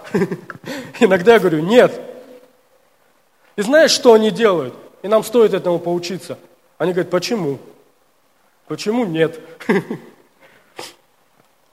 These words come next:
И причины могут быть разные, но в большинстве случаев, да, девяносто девяти, я их объясняю, я говорю, ну, потому что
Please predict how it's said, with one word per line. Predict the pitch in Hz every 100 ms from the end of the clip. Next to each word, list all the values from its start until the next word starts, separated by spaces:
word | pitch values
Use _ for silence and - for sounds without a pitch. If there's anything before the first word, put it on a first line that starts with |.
| _ _ _ _ _ _ - -
И | 185
причины | 202 196 269 233
могут | 226 214 196
быть | 185 196
разные, | 208 240 165 156 120 - - _
но | 160 180 - -
в | 135
большинстве | 185 - 190 - 233 254
случаев, | 254 214 - 147 113 - _ _ -
да, | 160 185 - - _ _ _ _ _
девяносто | 117 156 160 180 165 170
девяти, | 151 175 170 175 - -
я | 156 160
их | 180 - -
объясняю, | 143 156 160 190 170 127
я | 120
говорю, | 131 120 -
ну, | 196 139
потому | 143 160 202
что | 214 151